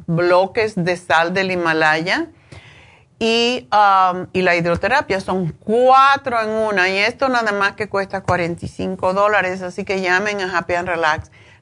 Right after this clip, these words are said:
reserven l-, esta hidroterapia con alguna otra terapia o simplemente con la infusión,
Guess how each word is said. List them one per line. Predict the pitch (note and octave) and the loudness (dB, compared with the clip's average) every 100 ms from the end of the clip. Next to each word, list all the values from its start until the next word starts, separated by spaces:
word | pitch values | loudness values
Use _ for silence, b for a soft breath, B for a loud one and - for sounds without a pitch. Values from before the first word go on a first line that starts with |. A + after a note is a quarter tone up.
| - | -6
reserven | F3 E3+ F3 F3+ C4 C4+ A3 A3 A#3+ B B B _ | -4 -2 2 2 2 2 0 -4 -8 B B B _
l-, | F#3+ F3 E3 - _ _ | -6 -4 -4 -8 _ _
esta | - E3+ F#3 G#3+ G3 F#3+ - | -2 0 0 2 4 4 2
hidroterapia | F#3+ F3 F3+ F3 E3+ D#3 E3+ F#3+ G3 | 0 0 0 0 2 2 0 -2 -2
con | F#3+ F3+ F3+ G3 G3 - - _ _ _ _ _ | -2 -2 -2 -6 -10 -18 -20 _ _ _ _ _
alguna | - F3 E3 F3+ G3+ G3 | -2 -2 0 -2 0 0
otra | F3 F3 F#3+ F3+ F3 | 0 0 0 2 0
terapia | F3+ F3+ D3 C#3+ F#3 G3 A3+ - | 0 2 2 2 -2 -2 -2 -2
o | A3+ C#4 F#4+ G4+ - | 4 4 4 -2 -16
simplemente | _ - F#3 F#3 F3+ E3 E3 E3 | _ -6 -4 -2 -2 -2 -4 -6
con | D#3 D3 | -4 -4
la | |
infusión, | D3 D3+ E3+ - C4+ C#4+ C#4+ | -4 -6 -8 -4 0 0 -2